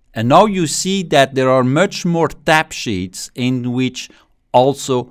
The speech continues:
conservative crop parameters are displayed. Aqua crop make a distinction between non-conservative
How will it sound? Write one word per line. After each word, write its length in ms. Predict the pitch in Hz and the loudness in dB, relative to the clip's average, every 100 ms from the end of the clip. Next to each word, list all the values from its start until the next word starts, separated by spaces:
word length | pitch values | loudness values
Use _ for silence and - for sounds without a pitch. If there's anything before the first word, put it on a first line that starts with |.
| - | -6
conservative 960 | 127 110 - 131 131 127 - 107 - | -4 -4 0 0 0 -4 -8 -8 -8
crop 320 | - 113 113 - | -6 -4 -4 -6
parameters 680 | 101 98 95 95 87 90 - 98 | -6 -6 -6 -8 -10 -14 -12 -10
are 240 | 90 82 | -8 -10
displayed. 720 | 80 80 - - 90 64 - _ - _ _ _ _ _ _ _ _ _ _ _ _ _ _ - | -14 -14 -14 -12 -12 -12 -20 _ -20 _ _ _ _ _ _ _ _ _ _ _ _ _ _ -2
Aqua 300 | 170 208 196 | 2 2 2
crop 320 | - 214 214 | 4 4 4
make 320 | 180 180 175 | 2 2 2
a 60 | 143 | -2
distinction 840 | 143 131 - 185 190 185 - 113 | -2 -4 0 2 2 -2 -4 -4
between 600 | 98 120 - 127 123 113 _ _ _ 101 | -4 -6 -4 -2 0 -4 _ _ _ -4
non-conservative 1500 | 113 127 151 185 202 196 170 170 - 147 147 143 139 131 | 0 4 6 4 -2 -6 -6 -6 -4 -4 -4 -8 -8 -10